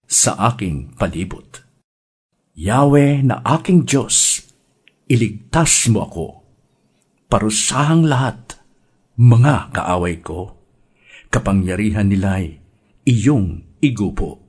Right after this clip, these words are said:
Si Yahweh ang nagbibigay ng tagumpay.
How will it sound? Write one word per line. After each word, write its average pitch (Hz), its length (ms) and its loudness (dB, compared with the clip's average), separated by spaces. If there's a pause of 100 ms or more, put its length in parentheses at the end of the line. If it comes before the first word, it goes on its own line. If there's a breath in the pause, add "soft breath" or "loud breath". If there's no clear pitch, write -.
(920)
Si 87 400 -4
Yahweh 131 480 -2 (320)
ang 156 240 6
nagbibigay 160 720 4
ng 170 160 4
tagumpay. 151 720 -2